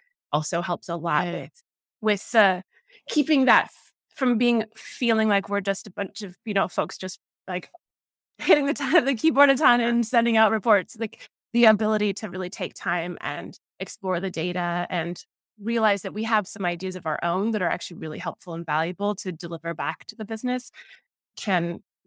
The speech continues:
Speaker 1: like, sort of, it can really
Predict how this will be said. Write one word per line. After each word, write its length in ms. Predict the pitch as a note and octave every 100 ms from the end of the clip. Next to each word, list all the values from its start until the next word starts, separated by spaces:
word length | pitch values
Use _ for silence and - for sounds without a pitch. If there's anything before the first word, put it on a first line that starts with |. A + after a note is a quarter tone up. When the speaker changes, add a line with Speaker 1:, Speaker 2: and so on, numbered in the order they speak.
| _ G#3
Speaker 1:
like, 180 | D#3+
sort 220 | - G3+ F3+
of, 160 | D#3+ - - - _ _ _ _ _ _ _
it 140 | C4+
can 240 | - D#4+ D4
really 200 | C4+